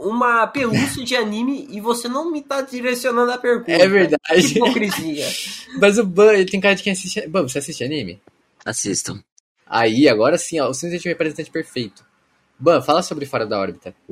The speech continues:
Speaker 3: Beleza. Fora da Órbita. Em dois mil e quarenta e cinco, duas crianças nascidas na Lua e três da Terra precisam fazer de tudo para sobreviver após um acidente na estação espacial.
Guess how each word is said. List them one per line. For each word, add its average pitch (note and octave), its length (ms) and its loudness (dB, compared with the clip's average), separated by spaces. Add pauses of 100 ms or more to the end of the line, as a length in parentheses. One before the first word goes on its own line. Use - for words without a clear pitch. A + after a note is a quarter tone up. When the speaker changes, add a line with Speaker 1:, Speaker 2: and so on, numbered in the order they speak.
(180)
Speaker 3:
Beleza. E2+ 340 -2 (460)
Fora C#3+ 280 0
da C#3 120 2
Órbita. E2 460 -2 (100)
Em A2+ 80 2
dois A#2 180 2
mil C3+ 120 4
e C#3 60 -2
quarenta D#3 320 -2
e - 20 -4
cinco, G#2 420 -4
duas G#2+ 360 0
crianças G#2+ 400 -2
nascidas F#2+ 440 -2
na G2 120 0
Lua G2 280 0 (220)
e C3 80 -8
três B2+ 260 -2
da B2+ 140 -4
Terra A2+ 320 -2
precisam A2+ 420 -2
fazer G#2 280 0
de C3+ 100 -2
tudo A#2+ 240 0
para B2 160 -2
sobreviver G#2 560 -2 (220)
após G#2+ 280 -2
um A#2 80 -2
acidente A2 540 -2
na A#2 180 0 (140)
estação A#2+ 540 -2
espacial. F2 580 -2